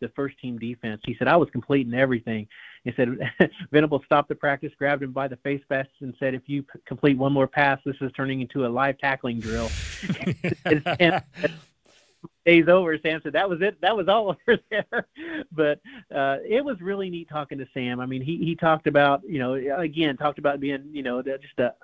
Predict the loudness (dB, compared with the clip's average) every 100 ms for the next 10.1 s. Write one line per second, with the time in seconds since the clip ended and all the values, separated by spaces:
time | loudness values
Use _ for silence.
0 | -6 2 4 4 4 2 0 0 0 2
1 | 0 0 0 2 2 4 4 2 -2 -2
2 | -4 -4 -2 -2 -4 -8 -8 -6 -4 -4
3 | -4 -4 -2 -2 -2 -6 -6 -4 -2 -4
4 | -10 -20 -8 2 2 2 -4 0 2 0
5 | -2 -4 -4 -4 -2 -4 -8 -14 -20 -8
6 | 0 4 4 4 2 4 2 0 -8 -4
7 | -4 -4 -2 -2 -2 -4 -4 -4 -6 -6
8 | -4 -2 -2 -4 -6 -6 -4 -2 -2 -4
9 | -8 -6 -8 -4 0 2 2 2 0 2
10 | 0